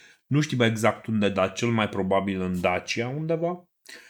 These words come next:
se îmbolnăvește de ciuma care circulă în două sute șaptezeci. Eu m-am îmbolnăvit de gripă sau ceva care mi-a făcut, uh,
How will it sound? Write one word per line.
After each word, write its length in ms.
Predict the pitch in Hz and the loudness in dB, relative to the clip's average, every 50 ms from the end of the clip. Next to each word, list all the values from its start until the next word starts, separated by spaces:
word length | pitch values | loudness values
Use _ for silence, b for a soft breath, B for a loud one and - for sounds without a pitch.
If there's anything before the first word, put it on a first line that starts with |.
| B B B B B _ 123 | B B B B B _ -10
se 480 | 123 - - - - 190 196 196 175 - | -6 -4 0 6 10 10 12 12 10 8
îmbolnăvește 840 | 151 156 156 147 143 139 131 127 131 127 139 151 - - - - 143 | 4 2 4 4 4 6 6 4 4 4 4 2 2 2 2 2 2
de 540 | 127 113 104 104 120 123 123 123 123 110 - - | 2 2 2 4 6 8 8 6 6 2 -2 -6
ciuma 460 | - - - 120 120 123 117 113 110 110 | -4 2 4 4 4 4 4 2 0 2
care 320 | - 110 110 110 104 101 | 4 6 6 6 4 2
circulă 520 | - - 110 104 104 - - 104 101 101 101 | 0 0 0 -2 0 -2 0 2 4 4 4
în 100 | 101 101 | 4 2
două 200 | 107 101 101 98 | 2 2 2 0
sute 160 | - - 101 | 0 -2 -4
șaptezeci. 760 | 98 - 101 95 95 - - 98 90 87 76 73 - - - 92 101 113 135 165 156 143 | -2 0 0 0 -2 -2 -6 -10 -10 -10 -10 -12 -12 -12 -12 -10 -10 -10 -10 -8 -6 -4
Eu 380 | 139 135 139 143 160 160 151 139 | -2 -2 2 6 8 8 8 8
m-am 340 | 131 131 123 120 117 117 113 | 6 4 4 4 4 4 4
îmbolnăvit 640 | 113 110 107 110 110 107 107 104 101 104 104 98 95 | 2 2 2 2 2 2 2 2 2 0 0 0 0
de 120 | - 127 | 0 -2
gripă 840 | 156 170 208 214 226 208 185 - - 180 180 180 180 180 - - _ _ _ _ | -2 0 0 2 2 2 2 2 2 2 4 4 2 0 -4 -12 _ _ _ _
sau 340 | - - - 110 107 104 - - | -6 0 2 2 2 2 0 -2
ceva 600 | - 113 104 113 131 131 123 120 123 117 120 - - 113 107 | -2 -2 0 2 4 4 4 4 2 2 -2 -6 -10 -10 -4
care 320 | - 107 101 101 98 98 98 | 0 2 2 4 2 2 2
mi-a 540 | 101 98 98 95 95 98 98 95 95 98 95 | 0 -2 0 0 0 0 0 0 -2 -2 -4
făcut, 540 | 92 - 104 101 - 101 95 95 - _ - | -4 -6 -8 -6 -4 -6 -6 -6 -8 _ -4
uh, 100 | 101 | -2